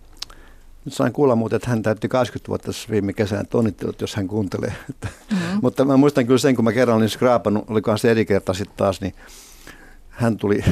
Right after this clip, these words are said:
Speaker 1: vastaan siellä viikillä. Mä oon fillarilla ja hän tuli autolla vastaan, eikä me koskaan puhuttu sitä. <laughs> Mutta hän kyllä huomasi, että poika on niinku, vähän niinku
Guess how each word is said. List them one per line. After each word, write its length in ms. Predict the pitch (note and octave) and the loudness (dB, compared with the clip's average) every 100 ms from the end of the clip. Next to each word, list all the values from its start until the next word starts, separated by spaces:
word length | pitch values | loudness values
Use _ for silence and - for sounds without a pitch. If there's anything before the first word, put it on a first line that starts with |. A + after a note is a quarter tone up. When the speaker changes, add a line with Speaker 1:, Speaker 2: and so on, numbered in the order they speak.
| - | 2
Speaker 1:
vastaan 420 | B2+ A#2+ - G2+ | 2 0 0 0
siellä 220 | F#2 G2+ G#2+ A#2+ | 2 2 2 2
viikillä. 300 | A2+ G2+ G#2+ | 2 2 2
Mä 180 | A2+ | 4
oon 120 | A2 G2 - - - | 2 0 -8 -20 -2
fillarilla 480 | C3 A2+ G#2 F#2 | 2 4 4 2
ja 60 | G2 | 2
hän 100 | G#2+ | 0
tuli 180 | F#2+ G2+ | 2 4
autolla 360 | G#2+ G2 F#2 F2 | 4 2 2 2
vastaan, 380 | G2 - F#2+ | 0 -2 -2
eikä 160 | F#2 B2 | 0 0
me 80 | B2+ | 0
koskaan 320 | D#3+ - A2 | 0 0 -2
puhuttu 360 | C#3 C#3+ C#3 - | 2 0 0 -2
sitä. 260 | B2 - - - - | -2 -2 -8 -14 -10
<laughs> 200 | - - | -4 -2
Mutta 300 | F3+ - C#4 - | 0 0 0 2
hän 200 | B3+ C3 | 4 4
kyllä 200 | A2+ A#2 | 4 4
huomasi, 340 | A2+ A#2 A2 G#2 | 6 4 4 2
että 100 | G#2 | 0
poika 360 | A2+ G#2 A2 B2+ | 2 2 2 0
on 80 | G#2+ | 0
niinku, 200 | A2 G#2+ - - - A#2 | -2 -4 -6 -4 2 2
vähän 240 | A2 C3 | 4 2
niinku 180 | G#2+ | 2